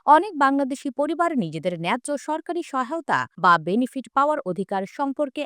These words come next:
এখনো যথেষ্ট অবগত নন। ফলে যোগ্যতা থাকা সত্ত্বেও তারা বছরে হাজার হাজার পাউন্ডের আর্থিক সহায়তা হারিয়ে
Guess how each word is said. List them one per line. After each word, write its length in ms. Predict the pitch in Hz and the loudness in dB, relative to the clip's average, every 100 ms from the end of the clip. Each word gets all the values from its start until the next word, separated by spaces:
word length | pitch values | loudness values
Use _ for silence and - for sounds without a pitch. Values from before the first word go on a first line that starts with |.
| 170 | -4
এখনো 280 | 160 - 185 170 | -4 -4 -6 -4
যথেষ্ট 400 | 170 165 233 - 226 214 208 220 | -6 -4 -6 -4 -2 -2 2 2
অবগত 340 | 214 254 269 269 | 2 0 0 -2
নন। 140 | 151 131 - | -2 -6 0
ফলে 200 | 202 170 151 | 4 4 4
যোগ্যতা 380 | 196 190 202 202 - | 2 2 2 0 0
থাকা 200 | - 151 226 | 2 2 0
সত্ত্বেও 320 | 320 320 - - | -2 -2 -2 0
তারা 160 | 170 160 147 | 0 2 0
বছরে 400 | 165 240 - 311 - - | -2 -2 -4 -4 -4 0
হাজার 260 | 247 311 349 | 0 0 -2
হাজার 220 | 339 339 339 | -2 -2 0
পাউন্ডের 360 | 226 226 240 233 - 240 | 2 4 2 0 2 2
আর্থিক 260 | - 392 - | 2 -8 -4
সহায়তা 440 | 233 180 202 190 190 - | -2 0 -2 -2 -4 -2
হারিয়ে 260 | 269 285 | -2 -2